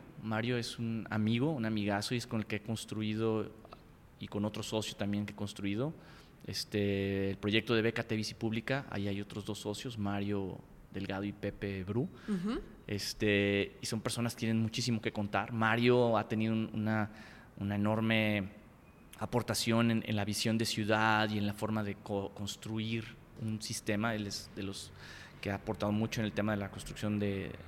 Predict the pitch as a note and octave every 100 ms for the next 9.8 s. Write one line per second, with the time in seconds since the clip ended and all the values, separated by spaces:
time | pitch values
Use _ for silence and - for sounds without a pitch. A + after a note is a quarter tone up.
0 | - - F2+ F2+ C#2+ - A2 A2+ G#2+ G#2+
1 | G#2+ - A#2+ A#2 G#2 F#2+ - A2 G#2+ C3
2 | B2+ G3 - - G#3 F#3+ F3 G3 - A2+
3 | B2 B2 A2+ A2 - A#2+ A#2 A#2+ A#2 A2+
4 | A2+ B2+ B2+ A2+ A2+ G#2+ A#2 A2 G#2 G#2+
5 | G#2+ G#2+ G2+ A2 G#2+ G#2+ A2+ - - G2+
6 | G2+ - G2+ G2+ G2 - G2 F#2 D#2+ F#2
7 | G2 F#2+ F2 - - - G#2+ G2 G2 G2
8 | G#2+ G2 F#2+ E2+ - - - - - A#3+
9 | C4 A#3+ G#3 F#3+ F#3+ G3+ D4